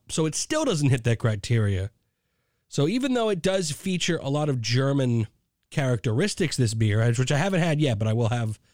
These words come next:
soonish after I bring the show in. Right now I'm having a Founders all day. I'm still, this is the last of them. So there's that.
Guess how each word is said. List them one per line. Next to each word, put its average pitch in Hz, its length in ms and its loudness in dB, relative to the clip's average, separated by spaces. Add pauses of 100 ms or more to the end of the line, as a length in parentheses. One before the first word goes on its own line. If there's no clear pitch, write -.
(380)
soonish 110 760 0 (420)
after 117 220 0
I 104 140 0
bring 113 280 0
the 110 60 4
show 107 320 0
in. 113 240 0 (500)
Right 143 140 0
now 143 80 4
I'm 139 60 4
having 139 200 2
a 120 40 -2
Founders 131 340 2
all 123 140 2
day. 131 200 2
I'm 123 120 0
still, 135 240 -2
this 143 160 -2
is 151 80 -4
the 123 80 0
last 156 400 -2
of 127 100 0
them. 170 160 0 (1400)
So 110 260 -2 (200)
there's 127 240 2
that. 147 360 0